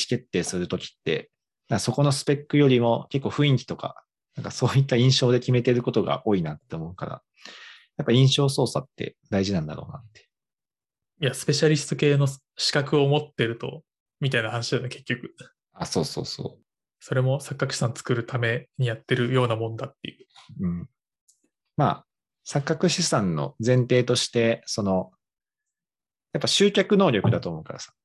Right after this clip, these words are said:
Speaker 1: 錯覚資産。
Speaker 2: うん。
Speaker 1: その集客した後に、自分の手元にいい仕事を持ってきた後に、ちゃんとそれが処理できればっていう前提だけど、まあ、大抵みんな、まあ、なんか頑張るからさ、みんな何かしら。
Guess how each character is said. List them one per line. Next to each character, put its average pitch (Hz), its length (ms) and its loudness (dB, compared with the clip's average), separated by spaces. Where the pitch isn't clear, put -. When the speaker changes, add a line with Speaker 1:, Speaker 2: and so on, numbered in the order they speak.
Speaker 1:
錯 - 160 -4
覚 110 220 -4
資 - 140 -4
産。 135 100 2
Speaker 2:
う 120 40 -2
ん。 113 220 -10
Speaker 1:
そ - 80 -4
の 123 40 2
集 190 260 2
客 135 240 2
し - 100 -2
た 135 80 4
後 135 180 2
に、 78 220 -6
自 120 120 0
分 147 100 2
の 151 80 2
手 151 100 0
元 165 240 2
に 101 300 2
い 151 80 4
い 139 40 4
仕 127 140 0
事 101 300 0
を 87 200 -4
持 131 80 0
っ 135 60 -4
て 107 100 -2
き - 60 -14
た 101 120 -4
後 95 160 -6
に、 82 160 -8
ち - 80 -8
ゃ 131 40 4
ん 127 60 4
と 131 80 4
そ 139 100 2
れ 135 80 8
が 127 260 2
処 175 100 2
理 127 80 2
で 104 100 2
き 131 120 0
れ 104 80 4
ば 76 120 -2
っ - 80 -10
て - 140 -8
い 78 100 -6
う 78 60 -10
前 98 120 -4
提 92 200 -2
だ 87 100 -2
け 85 100 -10
ど、 78 180 -8
ま 131 60 -2
あ、 - 20 2
大 143 160 2
抵 156 120 2
み 156 60 2
ん - 20 2
な、 156 80 -4
ま 131 320 2
あ、 - 0 -
な 139 80 2
ん - 20 -2
か - 220 -4
頑 127 160 4
張 147 100 6
る 113 80 0
か - 100 -6
ら - 80 -8
さ、 - 120 -16
み 87 120 -8
ん 85 40 -8
な 87 80 -6
何 92 200 0
か 95 100 -6
し - 160 -6
ら。 76 120 -6